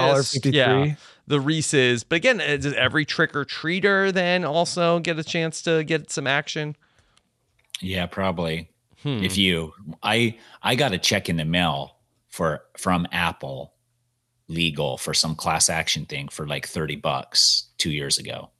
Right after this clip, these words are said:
Speaker 2: Yeah.
Speaker 3: or a year ago. And it was a surprise. I didn't put my th-, name anywhere. I didn't do anything. I just purchased an Apple product within the allotted time frame. And they're like,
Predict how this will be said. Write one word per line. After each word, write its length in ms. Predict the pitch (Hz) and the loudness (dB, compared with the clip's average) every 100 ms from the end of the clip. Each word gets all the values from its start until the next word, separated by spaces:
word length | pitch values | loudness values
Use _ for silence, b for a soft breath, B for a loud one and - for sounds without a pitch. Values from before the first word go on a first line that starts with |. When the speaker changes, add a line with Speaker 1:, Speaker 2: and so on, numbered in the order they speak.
| - | -2
Speaker 2:
Yeah. 220 | 135 101 | 0 0
Speaker 3:
or 40 | |
a 40 | 67 | -4
year 180 | - | -6
ago. 340 | 67 69 - 80 B B B B | -8 -10 -16 -18 B B B B
And 140 | 80 | 0
it 100 | 78 | 0
was 140 | 87 90 | 2 2
a 40 | |
surprise. 300 | - 85 107 | 0 0 0
I 160 | 78 92 | 2 0
didn't 380 | 87 87 82 - | 0 -2 -4 -2
put 140 | 101 101 | -2 2
my 180 | 107 | 0
th-, 160 | 95 - | 0 -2
name 320 | 90 87 98 | 2 4 6
anywhere. 300 | 107 113 117 | 6 6 6
I 60 | 107 | 4
didn't 180 | 87 85 | 2 0
do 100 | 92 | 2
anything. 320 | 95 85 80 | 2 0 -2
I 100 | 76 | -4
just 380 | 71 87 78 _ | 0 -2 -2 _
purchased 520 | - 85 - 80 - | -4 -4 -2 -2 -2
an 160 | 82 82 | -4 -6
Apple 460 | - 82 - 78 | -4 -4 -2 -6
product 520 | 73 82 80 76 73 - | -6 -2 -2 0 -4 -6
within 400 | 76 - 71 76 | -10 -8 -8 -6
the 320 | 71 71 - | -4 -4 -6
allotted 440 | 151 139 143 135 | -6 -4 -6 -8
time 240 | - - 76 | -8 -8 -8
frame. 380 | 78 - 92 87 | -6 -2 0 -2
And 120 | 71 | -4
they're 160 | 69 67 | -10 -12
like, 180 | 69 | -14